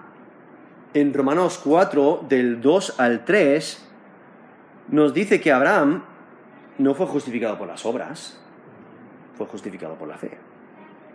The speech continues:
Nos dice Romanos cuatro dos, "Porque si Abraham fue justificado por las obras, tiene de qué gloriarse,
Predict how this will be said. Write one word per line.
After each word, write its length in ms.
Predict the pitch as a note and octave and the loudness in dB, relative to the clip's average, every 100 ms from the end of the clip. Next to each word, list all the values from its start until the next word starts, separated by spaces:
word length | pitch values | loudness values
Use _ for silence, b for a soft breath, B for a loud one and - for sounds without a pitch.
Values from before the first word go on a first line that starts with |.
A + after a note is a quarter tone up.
| - - - - - - - | -20 -20 -20 -20 -20 -18 -10
Nos 120 | A2+ | -6
dice 180 | B2+ C3 | -2 0
Romanos 360 | B2 C3 B2+ | 2 0 0
cuatro 400 | - C3 B2 C#3+ | 0 0 2 0
dos, 480 | B2 C#3 B2 - - B - | 2 2 0 -2 -14 B -2
"Porque 180 | C#3 | 0
si 160 | C#3 - | 0 4
Abraham 380 | B2+ D3 G3+ D#3 | 4 4 2 0
fue 160 | - | 0
justificado 600 | C#3+ D3 - C3 C3+ B2+ | 0 -2 -2 0 2 2
por 120 | A#2+ A#2 | 2 -2
las 160 | G2+ | 0
obras, 320 | F3+ D#3+ A#2+ | 2 2 0
tiene 260 | - C#4 D#4 | 2 4 4
de 120 | G#3 | 2
qué 200 | D#3+ D#3 | 4 4
gloriarse, 880 | C#3+ C#3+ C3+ E3 C4 G#3+ F3 C3+ - | 4 4 4 2 0 0 0 0 -2